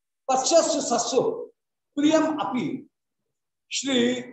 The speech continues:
राधिका चारों ओर आंख घुमा घुमा करके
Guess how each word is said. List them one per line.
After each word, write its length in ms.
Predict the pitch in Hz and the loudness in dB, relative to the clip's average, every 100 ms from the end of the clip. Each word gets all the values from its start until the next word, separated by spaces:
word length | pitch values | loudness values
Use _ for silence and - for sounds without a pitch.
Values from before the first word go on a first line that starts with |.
| - _ _ _ _ _ _ _ _ _ _ _ _ _ _ _ _ _ | -20 _ _ _ _ _ _ _ _ _ _ _ _ _ _ _ _ _
राधिका 840 | 196 - 247 285 269 160 - - - _ _ - | -2 0 2 2 2 2 0 -6 -16 _ _ -4
चारों 440 | - 302 302 294 | 0 2 4 4
ओर 420 | 277 277 269 - 185 | 6 6 4 0 -4
आंख 280 | 226 226 160 | -2 -2 -4
घुमा 340 | 180 226 262 | -2 2 2
घुमा 300 | 196 220 240 | 2 0 0
करके 680 | 240 233 233 202 180 202 | 0 -2 0 2 2 2